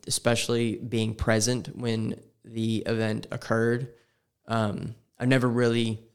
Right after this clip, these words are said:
looked at life the same since, never really thought the way sem-, since. It's kinda made me go scorch earth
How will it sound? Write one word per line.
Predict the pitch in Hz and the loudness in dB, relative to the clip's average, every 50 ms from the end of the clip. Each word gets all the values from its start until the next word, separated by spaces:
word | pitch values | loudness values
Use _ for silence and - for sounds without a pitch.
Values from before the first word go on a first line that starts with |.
| _ _ _ _ _ _ _ _ _ | _ _ _ _ _ _ _ _ _
looked | 120 120 117 113 123 120 120 - - | -10 -6 0 2 2 2 2 0 0
at | 123 113 | 0 2
life | 107 120 113 113 113 113 | 2 2 2 2 0 -2
the | - 120 | -2 -4
same | - - 117 117 113 110 107 | -2 0 0 0 0 0 0
since, | - - 135 151 156 160 156 - | 2 2 2 2 2 0 -2 -4
never | - 113 110 117 117 | -2 -2 0 0 2
really | 117 117 113 113 117 | 2 2 2 2 0
thought | 113 - - 113 113 113 | -2 -2 -2 -2 -2 0
the | - 117 | 0 0
way | 117 110 | 0 2
sem-, | 107 - - 131 131 131 131 127 - - | 2 2 2 4 2 2 2 0 -2 -4
since. | - - 143 143 147 143 - - | -2 0 2 2 2 0 0 -2
It's | 90 - - | -4 -6 -4
kinda | - 123 120 117 113 | -2 -2 0 0 0
made | 117 113 | 0 0
me | 117 113 | 0 0
go | 101 107 107 | 0 0 0
scorch | 107 - - - 120 113 107 - - | 0 -2 -2 0 0 0 0 0 0
earth | 131 131 131 127 127 131 - | 2 4 4 2 0 -2 -10